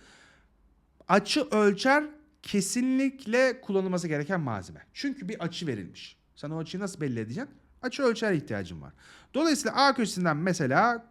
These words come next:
dayadın, e, açı ölçerinin merkezini buraya ve altmış derece doğrultusunda şöyle bir ışını çizdin. Sonra bu ışını çizdin de ne yapacağız? Pergeli dört santim açıp artık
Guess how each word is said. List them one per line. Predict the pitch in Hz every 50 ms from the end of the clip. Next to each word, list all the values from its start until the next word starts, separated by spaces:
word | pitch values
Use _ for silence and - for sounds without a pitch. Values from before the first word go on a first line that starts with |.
| - 131
dayadın, | 160 202 208 220 214 214 240 226 196 - - - _ _ _ - -
e, | 143
açı | 139 135 135 - 147 - - 165
ölçerinin | 143 135 127 - 135 120 117 117 117
merkezini | 120 123 123 120 120 - 127 107 98 101 117 139 - -
buraya | 120 113 120 110 101 98 113 170 240 277 - - - - - -
ve | 147 196 247 233 226 - - - -
altmış | - 214 233 - - - 262 277 262 - -
derece | 202 180 170 151 135 135 139 147
doğrultusunda | 214 233 226 202 180 147 131 - - - 123 113 113 170 202
şöyle | - - - - 233 240 220 185 156 139 123 117
bir | 151 208 254 294 294 285 - - - - 185
ışını | 180 - - 123 190 208
çizdin. | - - 107 90 78 - - _ _ _ _ _ _ _ _ _ _ - - - - _
Sonra | - - - - - 208 262 285 254 202 185 160 110 - - - _ _ _ _ - -
bu | - 117 - 110
ışını | - - 117 117 120
çizdin | - - 110 107 147 262 302 254
de | 151 104 90 - - - - - - _ _ -
ne | 196
yapacağız? | 247 277 262 226 185 185 277 320 311 - -
Pergeli | 208 196 202 208 208 240 262 285 269
dört | 269 262 254
santim | 262 240 214 196 175 185 180
açıp | 190 190 - 339 277 - 175
artık | 160 151 151 - - 320 339 - -